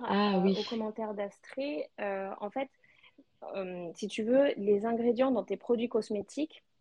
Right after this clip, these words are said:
Speaker 2: ils commencent à s'altérer. Et c'est ça aussi qui
Speaker 1: Hmm.
Speaker 2: peut créer des allergies. En fait, euh, euh, ils, ils sont stables, mais vraiment que le temps de, de son utilisation qui est indiqué. Mais au-delà, ça
Speaker 1: Ah,
Speaker 2: commence à
Speaker 1: oui.
Speaker 2: devenir instable, en fait.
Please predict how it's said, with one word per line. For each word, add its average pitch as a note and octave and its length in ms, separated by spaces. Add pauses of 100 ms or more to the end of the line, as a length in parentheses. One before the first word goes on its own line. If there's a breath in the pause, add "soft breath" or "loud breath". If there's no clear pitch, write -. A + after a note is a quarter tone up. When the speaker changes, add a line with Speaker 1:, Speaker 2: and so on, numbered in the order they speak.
(120)
Speaker 2:
ils G3 160
commencent B3+ 340
à G3+ 100
s'altérer. G#3+ 680 (680 soft breath)
Et G#3 360 (120)
c'est A#3+ 160
ça C4 200
aussi G3+ 300
qui F3 120
Speaker 1:
Hmm. E3+ 40
Speaker 2:
peut A3 120
créer A#3 320
des G#3+ 240
allergies. G3+ 500 (320)
En G3 100
fait, B3 280 (180)
euh, F#3+ 240 (720)
euh, G3 180 (560)
ils, A3 240
ils A3 140
sont A3+ 320
stables, A#3+ 580 (280)
mais G#3 160 (100)
vraiment A3+ 480
que - 120
le C#4+ 200
temps C#4 260
de, G#3+ 280
de G3 160
son A3 160
utilisation G#3 640
qui B3 140
est G#3+ 40
indiqué. G3+ 480 (500 soft breath)
Mais G3+ 180
au-delà, C4 320
ça B3 200
Speaker 1:
Ah, A#3+ 40
Speaker 2:
commence F3+ 220
à - 40
Speaker 1:
oui. G#3+ 60
Speaker 2:
devenir A3 340
instable, G#3 540
en - 60
fait. - 220